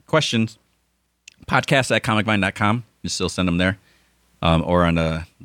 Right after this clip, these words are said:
the Invincibly Massive Super whatever Facebook page of stuff. You put stuff there too. He says, "Hey guys, I'm really glad that Supermassive back and on the same feed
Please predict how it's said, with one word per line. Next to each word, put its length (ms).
the 340
Invincibly 380
Massive 300
Super 300
whatever 540
Facebook 320
page 460
of 80
stuff. 340
You 80
put 300
stuff 260
there 160
too. 200
He 80
says, 200
"Hey 140
guys, 220
I'm 40
really 140
glad 240
that 100
Supermassive 520
back 320
and 100
on 80
the 80
same 220
feed 280